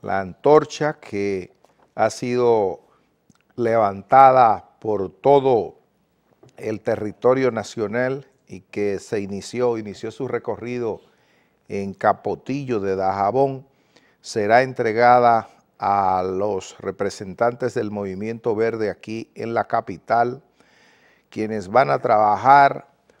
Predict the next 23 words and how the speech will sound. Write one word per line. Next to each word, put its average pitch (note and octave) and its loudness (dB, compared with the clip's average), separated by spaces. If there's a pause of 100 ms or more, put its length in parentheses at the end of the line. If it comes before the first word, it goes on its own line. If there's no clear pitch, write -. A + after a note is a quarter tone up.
(240)
para C#3 6
que, D3 -2 (680)
eh, G#2+ -6 (120)
todos C#3 2
juntos C#3 -4
hagamos A#2+ 0
una A#2+ 0
gran B2 4
marcha A#2+ 0 (220)
en C3+ 0
Santiago A#2+ 2 (500)
y A2 -10
para G2+ -2
coronar G#2+ -6 (500)
la, G2+ -2 (680)
las G#2 -2
expectativas A2 -6
que A2 -10
nosotros G#2+ -10
tenemos G#2+ -10
de G#2+ -12
un G2 -12
pueblo A2 -4